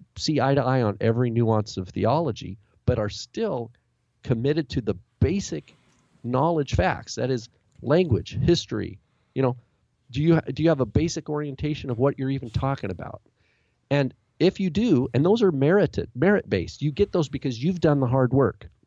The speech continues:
You've done the hard work, and that allows you into the conversation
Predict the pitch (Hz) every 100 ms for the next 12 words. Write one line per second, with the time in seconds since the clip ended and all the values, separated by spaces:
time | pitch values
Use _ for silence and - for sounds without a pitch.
0 | _ _ _ _ _ _ _ _ _ _
1 | _ - 165 220 190 175 160 151 151 135
2 | 135 110 - _ _ 117 117 143 - -
3 | - 123 123 160 135 107 113 123 - _
4 | _ _ _ _ _ _ _ 160 190 -
5 | 160 - 151 147 127 - 180 160 95 95
6 | 117